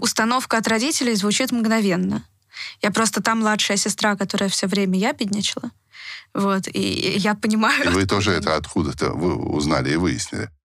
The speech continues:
Speaker 1: У м-, нет, я понимаю, почему я ябедничала. Потому что мне, мне казалось, вот с одной стороны, мне и не хотелось говорить ничего такого про сестру, а с другой стороны, ну вот я помню свои какие-то детские впечатления,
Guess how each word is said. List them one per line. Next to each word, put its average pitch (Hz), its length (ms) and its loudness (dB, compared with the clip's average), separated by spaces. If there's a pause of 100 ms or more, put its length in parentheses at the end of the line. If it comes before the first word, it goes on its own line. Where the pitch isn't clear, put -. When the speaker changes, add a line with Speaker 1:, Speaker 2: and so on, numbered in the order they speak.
(140)
Speaker 1:
У 254 80 0
м-, 240 160 0
нет, 254 200 2
я 240 100 0
понимаю, 311 340 2
почему 277 240 0
я 269 140 2
ябедничала. 208 880 -2 (340)
Потому 208 260 2
что - 160 -2
мне, 226 360 0
мне 220 320 0
казалось, 247 520 2
вот 220 360 0
с - 120 2
одной 254 220 2
стороны, 214 340 2
мне 214 440 2
и 208 40 4
не 220 140 4
хотелось 302 480 2
говорить 202 380 2
ничего 190 260 0
такого 196 300 2
про - 160 -4
сестру, 202 500 0 (460)
а 214 100 2
с 196 40 2
другой 226 340 2
стороны, 262 540 2
ну 240 120 2
вот 226 160 0
я 214 100 2
помню 208 300 2
свои 190 220 0
какие-то - 320 -2
детские 190 400 0
впечатления, 240 720 0